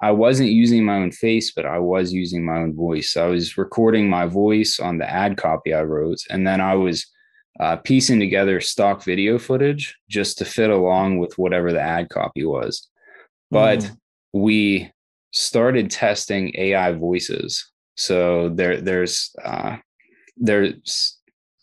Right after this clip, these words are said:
Speaker 1: different softwares you can use where you just input your copy and you can output, uh, any type of voice. And many of these sound almost human. And in some cases, they don't actually sound human, but,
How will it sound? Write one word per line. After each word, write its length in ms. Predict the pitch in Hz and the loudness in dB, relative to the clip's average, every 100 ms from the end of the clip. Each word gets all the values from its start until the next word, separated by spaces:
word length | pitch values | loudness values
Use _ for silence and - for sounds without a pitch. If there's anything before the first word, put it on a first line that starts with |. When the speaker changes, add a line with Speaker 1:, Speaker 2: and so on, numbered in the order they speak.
| _ _ _ _ _ _ 107 | _ _ _ _ _ _ -2
Speaker 1:
different 320 | 120 131 123 | -2 0 -2
softwares 580 | - 107 101 107 107 92 | 0 2 2 2 2 2
you 140 | 92 87 | 0 -2
can 180 | 87 | -2
use 360 | 90 101 104 - | 0 2 0 0
where 120 | 87 | 0
you 140 | 90 92 | 0 0
just 220 | 92 - | -2 -2
input 300 | 95 - 98 | -4 -2 -2
your 160 | 87 82 | -2 -2
copy 600 | 101 104 113 87 82 71 | 0 0 2 0 0 0
and 220 | 85 82 | 0 0
you 100 | 85 | -2
can 140 | 80 | -4
output, 580 | - 92 87 - 90 82 - _ _ _ _ - | -2 -2 -2 0 0 0 -6 _ _ _ _ -6
uh, 380 | - - - 101 - | -4 -4 -4 -6 0
any 240 | 113 117 | 4 4
type 340 | 107 98 98 87 | 4 2 2 0
of 280 | 80 78 - | -2 -4 -12
voice. 540 | 87 87 95 - - - | -4 2 4 4 0 -2
And 340 | 95 95 87 - | 0 0 -2 0
many 300 | 101 120 135 | 2 4 4
of 60 | 110 | 4
these 260 | 101 - | 2 2
sound 440 | 104 98 92 90 - | 0 0 0 -2 -2
almost 500 | 95 98 92 - - | 0 2 0 -4 -2
human. 400 | 107 87 53 50 _ _ - | -2 -2 -4 -12 _ _ -2
And 180 | 107 | 2
in 140 | 110 110 | 4 4
some 240 | - 135 | 2 0
cases, 400 | 139 156 143 107 | 2 0 2 0
they 160 | 101 101 | 2 0
don't 220 | 104 104 | 0 0
actually 320 | 101 - 87 | -2 -4 -4
sound 380 | - 95 110 107 | -2 0 0 -2
human, 360 | 76 71 71 82 | -4 -6 -4 -2
but, 240 | 87 - | 0 -2